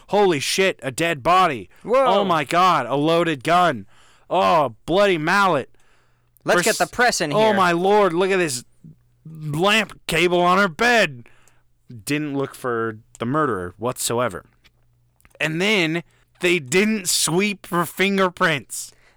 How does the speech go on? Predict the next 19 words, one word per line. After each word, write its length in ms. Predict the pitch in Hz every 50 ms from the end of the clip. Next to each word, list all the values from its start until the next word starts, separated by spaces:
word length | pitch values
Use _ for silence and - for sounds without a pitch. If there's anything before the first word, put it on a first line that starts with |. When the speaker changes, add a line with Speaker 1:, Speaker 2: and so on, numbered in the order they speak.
| _ _
Speaker 2:
They 140 | - 156 165
only 340 | 175 180 170 180 190 196 202
swept 280 | 190 - - 202 185 -
for 80 | - 180
fingerprints 520 | - - 180 165 170 160 - 180 180 175 - - _ _ _ -
after 560 | 139 143 156 170 - - 190 190 196 196 190
the 140 | 160 156 151
crime 260 | 147 - 175 156 151 147
scene 180 | - 170 151
had 220 | 131 175 165 151 131
been 160 | 156 151 147 -
open 500 | 165 165 160 - 175 156 143 139 127 131 - - - _ _ -
to 500 | - - 180 175 165 156 147 135 127 123 - _ _ _ _
Speaker 1:
The 240 | 151 139 - 160 160
public. 520 | 160 - 226 254 277 285 277 254 214 175 -
Speaker 2:
to 260 | 202 185 175 165 165
the 100 | 143 160
public. 560 | - - 190 170 143 135 120 113 120 - -
Speaker 1:
Yeah. 300 | 185 226 247 240 202 123